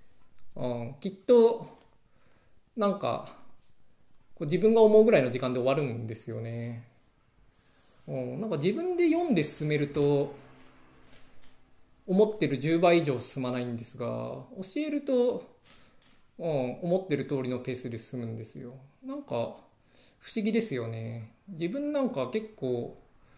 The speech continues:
学校の講義とかあんま好きじゃないタイプなんで、実習する方が好きだったタイプなんで、昔から。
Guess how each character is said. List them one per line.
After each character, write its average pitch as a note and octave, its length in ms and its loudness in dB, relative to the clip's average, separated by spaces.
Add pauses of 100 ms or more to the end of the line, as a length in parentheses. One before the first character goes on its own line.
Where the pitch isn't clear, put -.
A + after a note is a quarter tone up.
(420)
学 E3+ 280 2
校 D4 180 6
の C#4+ 120 6
講 C#4+ 220 4
義 D#3+ 140 2
と C#3 100 -2
か A#2+ 360 0
あ G#3 60 4
ん B3 80 2
ま C4 80 4
好 C4 100 -4
き D#4 120 2
じ A#3 60 6
ゃ D3+ 60 6
な D#3+ 120 4
い E3 100 2
タ B2+ 100 0
イ A#2+ 80 0
プ B2 120 -6
な A#2 120 -4
ん A#2+ 100 -6
で、 B2 300 -6
実 E3+ 280 -6
習 - 20 -4
す E4 100 -4
る D4+ 100 2
方 D4+ 80 2
が E3 80 2
好 - 80 -6
き - 80 -4
だ E3+ 80 6
っ - 60 0
た C#3+ 80 -4
タ C3+ 100 0
イ B2+ 60 0
プ C3 80 -8
な B2+ 80 -2
ん A#2+ 40 -4
で、 B2 60 -4
昔 A#2+ 280 -6
か B2+ 100 -6
ら。 C3 300 -6